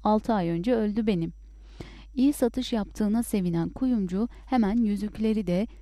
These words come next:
küpelerin yanına katarak, "Eh, bunlar da yeni hanımına olsun gayri." dedi. Adam cevap vermedi.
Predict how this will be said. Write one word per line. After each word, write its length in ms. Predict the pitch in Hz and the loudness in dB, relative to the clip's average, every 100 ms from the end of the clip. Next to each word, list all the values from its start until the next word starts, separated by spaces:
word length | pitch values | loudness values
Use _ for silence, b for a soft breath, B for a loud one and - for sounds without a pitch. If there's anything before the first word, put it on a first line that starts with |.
| b | b
küpelerin 640 | 196 208 190 180 180 226 | -6 -2 0 0 0 2
yanına 360 | 226 190 180 170 | 2 0 0 -2
katarak, 600 | - 190 220 190 214 - B B B B B | -2 -2 0 0 -4 -10 B B B B B
"Eh, 220 | 294 269 - - | 6 6 4 2
bunlar 360 | 262 269 240 | 6 8 8
da 40 | 262 | 8
yeni 260 | 247 247 | 8 8
hanımına 540 | 247 240 240 240 254 233 | 6 6 6 6 6 4
olsun 320 | 196 - 180 | 0 -2 -2
gayri." 380 | 170 165 165 165 - - - - | 0 -2 -2 -6 -10 -20 -8 0
dedi. 260 | 180 165 160 - - - - B B - | 0 0 -6 -12 -20 -20 -20 B B 0
Adam 320 | 208 226 233 | 4 4 2
cevap 400 | 196 180 226 - | 0 -2 -4 -2
vermedi. 500 | 196 175 165 156 | 0 0 -2 -4